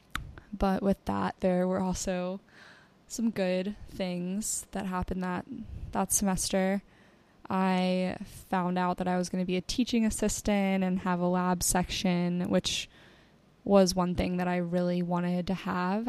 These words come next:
out of grad school in this program. So that was really ha-, that was really happy.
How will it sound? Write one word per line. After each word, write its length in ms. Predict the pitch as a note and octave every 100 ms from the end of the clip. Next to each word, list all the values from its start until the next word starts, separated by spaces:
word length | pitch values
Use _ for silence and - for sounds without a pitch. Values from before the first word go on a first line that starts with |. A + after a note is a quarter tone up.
| -
out 200 | F#3 F3+
of 320 | F3+ F3+ F3+ - - - - -
grad 300 | - F3+ F3+
school 280 | - G3 F#3
in 80 | F#3
this 120 | E3+
program. 840 | - - F3 E3+ F#3 F#3 A#3 D#4 - - _ _ _
So 100 | -
that 160 | G3+ G3
was 140 | F3+
really 200 | F#3+ F#3
ha-, 240 | F#3 F3+ F3 - - - - -
that 100 | F3+
was 160 | F3 -
really 140 | -
happy. 400 | F3+ F#3+ G3 F#3+